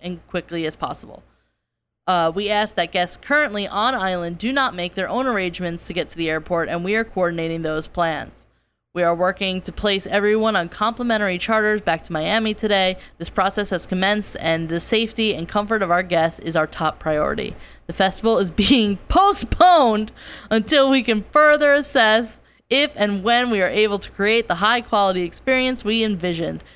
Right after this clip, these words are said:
We ask for everyone's patience and cooperation during this difficult time as we work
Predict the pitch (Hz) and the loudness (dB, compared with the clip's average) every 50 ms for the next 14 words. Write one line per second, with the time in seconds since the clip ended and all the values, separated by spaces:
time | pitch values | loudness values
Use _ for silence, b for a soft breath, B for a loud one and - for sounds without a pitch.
0 | b b - 165 156 175 185 185 180 - - 175 - - 208 226 240 247 240 233 | b b -4 0 2 2 2 2 0 -2 -6 -4 -2 0 0 0 0 0 0 0
1 | 233 226 220 - - 277 269 240 - 277 269 240 226 180 165 165 160 156 160 - | -2 -2 -2 -2 -2 -2 -2 -2 -2 -2 -2 -2 -4 -4 -4 -2 -2 -2 0 0
2 | 175 185 233 277 240 - 269 254 240 - 349 349 339 339 311 240 202 196 - - | 0 0 0 0 0 -2 -4 -4 -4 -2 0 2 2 2 2 0 -2 -2 -2 -4
3 | 208 - - - - - - - - - 226 226 226 226 226 - - 175 165 185 | -4 -4 -6 -10 -10 -12 -10 -8 -4 -2 0 0 2 0 0 -2 -4 -4 -4 -2
4 | 214 240 240 196 185 196 190 196 196 - | -2 -2 -2 -2 0 0 0 0 -2 -6